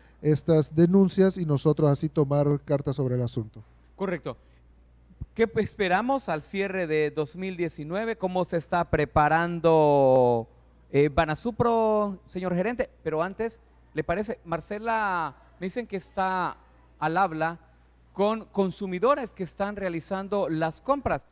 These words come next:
Speaker 2: y nos, también nos estará haciendo un monitoreo desde los diferentes stands que tiene este Megasupro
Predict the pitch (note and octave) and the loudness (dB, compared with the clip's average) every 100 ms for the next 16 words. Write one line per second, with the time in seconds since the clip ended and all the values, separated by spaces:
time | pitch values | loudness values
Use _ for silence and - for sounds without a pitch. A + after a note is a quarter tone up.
0 | _ _ F#3 F3+ E3+ G3 G#3 F#3 F3+ - | _ _ -6 -4 -6 -6 -8 -10 -12 -12
1 | F3 E3+ G3+ G3+ G3 G3 G3+ G3 G3 F3+ | -12 -10 -10 -8 -6 -6 -6 -6 -6 -6
2 | E3 E3 F#3 E3+ - _ - F#3 G3+ G3 | -6 -4 -2 -4 -8 _ -8 -4 -2 -2
3 | F#3 - A3 B3 C4 G3 - G3 C#3+ - | -4 -8 -8 -8 -10 -10 -6 -4 -4 -10
4 | - - D#3 D3 F#3 F3+ F3 F#3 E3+ - | -20 -10 -8 -4 -4 -2 -4 -4 -6 -6
5 | F3 F#3 E3 F3 D#3+ D#3 C4+ A3+ C#3+ | -8 -10 -10 -6 -6 -8 -10 -6 -6